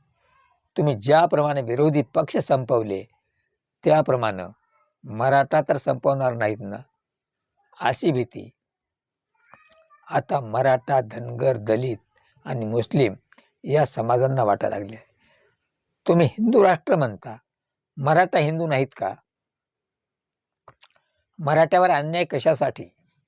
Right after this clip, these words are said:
आणि का म्हणून करताय? तुम्ही एकोणीसशे सदुसष्ट पासूनच्या ओबीसी आरक्षणामध्ये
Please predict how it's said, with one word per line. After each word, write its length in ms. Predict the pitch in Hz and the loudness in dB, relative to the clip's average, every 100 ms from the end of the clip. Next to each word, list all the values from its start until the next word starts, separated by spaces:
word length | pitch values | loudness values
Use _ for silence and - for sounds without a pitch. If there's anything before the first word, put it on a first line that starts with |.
| _ | _
आणि 200 | - 160 139 _ | -6 -4 -6 _
का 240 | - 156 175 | 2 4 4
म्हणून 320 | 151 156 151 | 0 -4 -4
करताय? 420 | 131 113 - 107 _ _ _ _ _ _ _ _ _ _ _ _ _ _ _ _ _ _ _ 151 | -6 -8 -8 -14 _ _ _ _ _ _ _ _ _ _ _ _ _ _ _ _ _ _ _ -10
तुम्ही 320 | 135 139 120 | -8 -6 -6
एकोणीसशे 520 | - 139 143 120 - | -4 -6 -6 -6 -6
सदुसष्ट 560 | 131 117 127 131 - 139 | -4 -4 -2 -4 -4 -4
पासूनच्या 1200 | - 123 117 - _ _ _ _ _ _ 160 123 - _ _ _ _ _ | -2 -2 -4 -12 _ _ _ _ _ _ -2 -2 -4 _ _ _ _ _
ओबीसी 380 | - 131 165 - | -2 2 2 2
आरक्षणामध्ये 680 | 135 120 - 127 104 98 98 | 2 2 -2 -8 -8 -8 -12